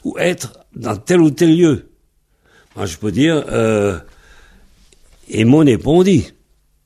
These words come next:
Euh, si on demande à quelqu'un au téléphone,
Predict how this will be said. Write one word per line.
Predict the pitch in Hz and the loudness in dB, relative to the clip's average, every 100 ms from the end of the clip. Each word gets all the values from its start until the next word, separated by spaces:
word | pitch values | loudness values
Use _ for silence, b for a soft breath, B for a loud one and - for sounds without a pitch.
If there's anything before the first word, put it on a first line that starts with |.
| _ _ _ _ _ _ _ _ _ _ _ _ - b b - | _ _ _ _ _ _ _ _ _ _ _ _ -20 b b -4
Euh, | 104 104 | 0 0
si | 90 127 | -2 0
on | 131 123 117 | 2 2 2
demande | 117 110 127 120 | 0 0 0 2
à | 117 | 0
quelqu'un | 101 113 107 | 0 -2 0
au | 113 | -2
téléphone, | 104 139 139 - 139 123 | 0 0 0 0 0 0